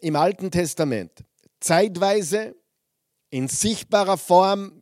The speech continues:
erscheint, sollten wir jetzt auf unserem Radar haben.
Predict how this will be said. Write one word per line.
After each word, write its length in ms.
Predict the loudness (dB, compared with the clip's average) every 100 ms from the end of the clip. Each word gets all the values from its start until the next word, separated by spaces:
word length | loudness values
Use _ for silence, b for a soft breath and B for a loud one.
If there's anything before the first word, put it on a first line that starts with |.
| _
erscheint, 720 | -4 -2 2 2 4 0 -4 -14 b b b b b
sollten 800 | -16 -12 2 4 4 2 -8 0
wir 140 | 2
jetzt 340 | 4 2 0 -4
auf 180 | -4 -4
unserem 380 | -4 -2 -4
Radar 680 | -4 -4 -4 -4 -6 -6 -8
haben. 420 | -12 -14 -16 -20